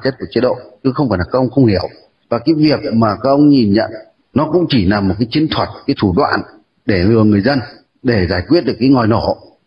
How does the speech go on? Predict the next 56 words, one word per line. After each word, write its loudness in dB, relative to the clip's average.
Thế 0
nên 0
bây 2
giờ 2
khi 2
xảy -2
ra -2
cái 0
việc 0
mà 2
công 0
an 0
Hà 0
Nội -2
khởi -8
tố 0
thì -2
các 4
ông 4
không 0
thể 0
nói 0
ngược 2
lại -4
được -4
theo -2
cái -10
xu 2
hướng 0
của -6
cái, -2
cái, 2
cái 2
chế 0
độ 2
này -2
người -2
ta -2
đã 0
đưa 4
ra. -2
Đấy, -2
cho 0
nên 2
là 0
chúng 2
ta -2
không 2
ngạc 0
nhiên. 2
Đấy, -2
là -2
các 0
ông 2
nói 0
là -2